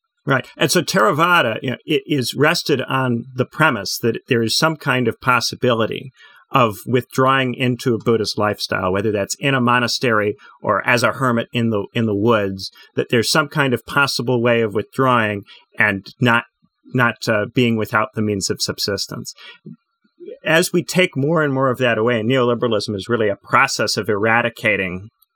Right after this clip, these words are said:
all alternatives, uh, people are pushed into the hipster position. And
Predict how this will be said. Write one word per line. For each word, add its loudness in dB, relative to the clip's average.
all 2
alternatives, -2
uh, -8
people 2
are 2
pushed -2
into 2
the 2
hipster -2
position. -6
And 0